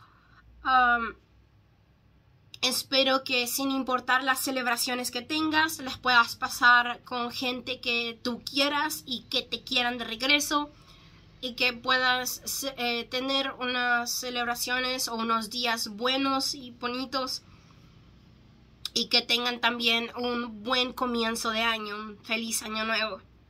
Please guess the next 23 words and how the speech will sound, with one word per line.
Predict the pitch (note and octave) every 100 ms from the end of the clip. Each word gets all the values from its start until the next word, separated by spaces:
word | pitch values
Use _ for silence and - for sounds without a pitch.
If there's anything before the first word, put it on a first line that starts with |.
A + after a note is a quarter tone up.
| - - - - - - - - - -
Conmigo | B3 B3 C#4+ E4+
será | E4 D4+ C4 C4 C4+ -
hasta | C4 D4+ - - E4 D#4+
el | D#4 D#4 D#4
próximo | C#4+ D#4+ - D#4+ F#4
año, | G4 A3
entonces, | G#3 A3 A#3 - A#3+ A#3+ - - - - - - - - _ A#3+
am, | B3 A#3 A#3 A#3 A#3 A#3 _ C4+
muchísimas | C4+ C#4 C#4 C#4+ D4 F4 D#4+ D#4+ D#4
gracias | B3 B3 - C#4+ D#4+ C#4+
nuevamente | B3+ B3 A#3+ A#3+ B3+
por | B3 A3+ A3+ A#3
ver | A3 A#3+
el | B3+
video, | A#3 A3 A3+ A3+ A#3 A3+ -
por, | A3 G#3+ G#3+ G#3+ A3 - -
ah, | A3 G#3 G#3 G#3 G#3+ - -
acompañarme | A#3 A#3+ A#3 B3 C#4 D4+ E4 E4 - - - - _
en | A#3+ B3
esta | B3 C4
comunidad | C4+ B3 A#3 A3+ A3+
que | A#3+
está | A#3 A#3 A3+